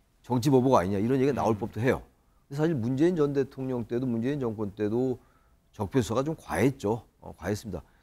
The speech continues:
Speaker 1: 그러니까 이, 이번 정권도 지금 계속 이 지금 수사를 하고 있으니까 이런 부분들에
Speaker 2: 반복되고
Speaker 1: 대해서
Speaker 2: 있다.
Speaker 1: 이것도 전 야당에서 얘기가 나올 법해서 꼭 이렇게까지 할 필요가 있을까? 칠 년 전 얘기. 물론 지난 정권에서 뭉갰다고만 할 말이 없-, 없는데 칠 년 정권 이제 와서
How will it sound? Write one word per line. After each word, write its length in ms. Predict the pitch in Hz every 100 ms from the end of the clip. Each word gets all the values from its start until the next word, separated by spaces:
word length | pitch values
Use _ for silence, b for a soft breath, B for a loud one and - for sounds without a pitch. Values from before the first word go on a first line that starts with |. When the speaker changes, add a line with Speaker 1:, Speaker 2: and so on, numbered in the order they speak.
| -
Speaker 1:
그러니까 200 | 139 139
이, 200 | 160 135
이번 220 | 139 160
정권도 380 | 147 135 151 160
지금 120 | 165
계속 300 | 156 - 139
이 260 | 147 139 127
지금 300 | 123 123 107
수사를 280 | 82 - 127
하고 140 | 117 107
있으니까 500 | 85 98 82 95 95
이런 160 | 107 95
부분들에 340 | 92 87 82
Speaker 2:
반복되고 60 | 80
Speaker 1:
대해서 320 | 80 90 87 _ _ _ _ -
Speaker 2:
있다. 120 | 117
Speaker 1:
이것도 440 | 135 151 - 156
전 340 | 127 131 135 107
야당에서 480 | 95 104 110 107 127
얘기가 220 | 104 98
나올 180 | 113 82
법해서 800 | 107 95 95 76 95 113 87 64 _ _ _ _ _ -
꼭 180 | 143 95
이렇게까지 380 | 95 104 120 113
할 80 |
필요가 180 | 95 120
있을까? 540 | 135 - - 85 92 87
칠 200 | - 160
년 120 | 143
전 160 | 120 107
얘기. 200 | 82 82
물론 280 | 85 135
지난 260 | 135 117 127
정권에서 360 | 120 107 117 120
뭉갰다고만 580 | 98 117 131 123 113
할 140 | 113 127
말이 160 | 113
없-, 220 | 113 85 -
없는데 640 | 92 95 82 78 78 92
칠 180 | 113 151
년 100 | 147
정권 300 | 131 123 131
이제 240 | 110 101 120
와서 240 | 110 117